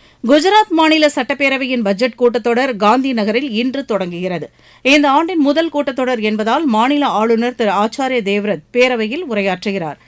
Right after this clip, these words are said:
இதனைத் தொடர்ந்து வரும் பதினெட்டாம் தேதி இரண்டாயிரத்து இருபத்தாறு இருபத்தேழு நிதியாண்டிற்கான மாநில பட்ஜெட்டை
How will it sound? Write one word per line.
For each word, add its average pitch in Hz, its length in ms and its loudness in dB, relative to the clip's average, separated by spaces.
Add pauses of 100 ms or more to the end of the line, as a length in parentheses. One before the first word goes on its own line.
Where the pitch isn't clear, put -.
(180)
இதனைத் 247 380 2
தொடர்ந்து 214 440 -2
வரும் 226 280 4
பதினெட்டாம் 226 540 -2
தேதி 226 400 0
இரண்டாயிரத்து 302 580 -2
இருபத்தாறு 240 720 -2
இருபத்தேழு 233 640 0
நிதியாண்டிற்கான 220 920 -2
மாநில 240 440 -2
பட்ஜெட்டை 180 520 -6